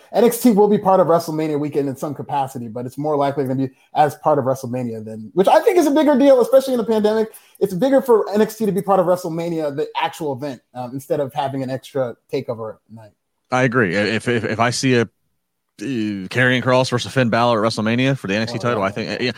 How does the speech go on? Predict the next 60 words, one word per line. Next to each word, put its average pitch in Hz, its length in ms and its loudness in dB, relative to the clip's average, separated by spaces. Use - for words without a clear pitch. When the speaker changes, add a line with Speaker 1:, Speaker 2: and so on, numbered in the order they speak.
Speaker 2:
I 165 140 2
wanna 190 180 2
see 175 140 0
the 151 100 2
Karrion 147 380 2
Kross 127 280 0
entrance 120 520 -4
with 101 120 -6
fans 127 400 -2
at 107 80 -6
a, 98 40 -4
in 101 240 -6
a - 20 -4
Mania 95 220 -6
stage. - 240 -18
That's - 120 -20
what 113 60 -8
I 127 60 2
Speaker 1:
Oh, 127 100 4
Speaker 2:
want. 117 120 -4
Speaker 1:
yeah, 131 340 2
yeah. 160 200 4
I 175 140 4
know. 294 140 8
You 208 180 8
were 440 100 8
the 302 60 2
one 277 140 6
who 262 60 2
clued 277 240 0
me 262 100 4
into 339 100 0
the 254 80 2
fact 226 300 4
that 214 180 4
we 226 140 2
haven't 233 340 2
seen 262 380 0
a 185 80 0
Karrion 226 320 2
Kross 208 300 2
entrance 233 340 -2
with 220 240 0
fans 214 280 -2
in 214 40 -2
the 190 60 -4
building, 196 320 2
and 127 80 -8
that's 220 160 -6
something 170 200 -4
Speaker 2:
Mm-hmm. 180 60 -4
Speaker 1:
I'm 220 100 -2
waiting 156 340 -6
to 147 80 -12
see. 202 200 -8
I - 40 -10
think 143 160 -14
that'll 127 100 -10
be 127 80 -12
amazing. 151 380 -12